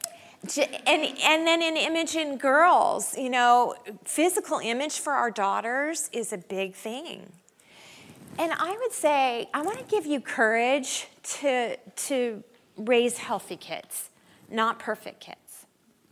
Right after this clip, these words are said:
Every one of you has a different shape and size in this room. Every one of us, we're made glorious in God's image.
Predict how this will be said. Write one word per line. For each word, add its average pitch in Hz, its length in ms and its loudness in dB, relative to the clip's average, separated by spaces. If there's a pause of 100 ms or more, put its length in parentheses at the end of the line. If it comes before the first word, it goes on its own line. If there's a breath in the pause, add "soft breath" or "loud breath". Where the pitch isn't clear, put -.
(680 soft breath)
Every 403 280 8
one 285 220 0
of 247 140 -6
you 208 260 -6
has 220 300 2
a 226 80 2
different 226 380 -2
shape 202 420 -2
and 202 160 -2
size - 440 -2
in 202 140 -2
this 190 240 0
room. - 240 -8 (1120)
Every 359 220 0
one 269 200 -2
of 269 100 -6
us, - 260 -6
we're 349 140 -4
made 415 220 -4 (100)
glorious 370 880 2
in 226 140 -4
God's - 320 -2
image. - 540 -10